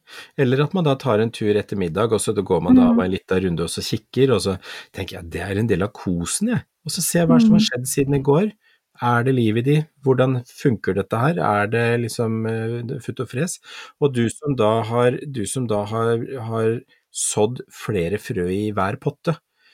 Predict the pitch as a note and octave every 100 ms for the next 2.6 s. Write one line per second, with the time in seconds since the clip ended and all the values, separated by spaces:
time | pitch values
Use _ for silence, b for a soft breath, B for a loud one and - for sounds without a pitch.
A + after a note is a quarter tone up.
0 | b - C#3 - G#2+ A2 - G2 - G2+
1 | G#2+ A2 G#2 E2 D#2 - G2 G#2+ G2 _
2 | _ _ _ - -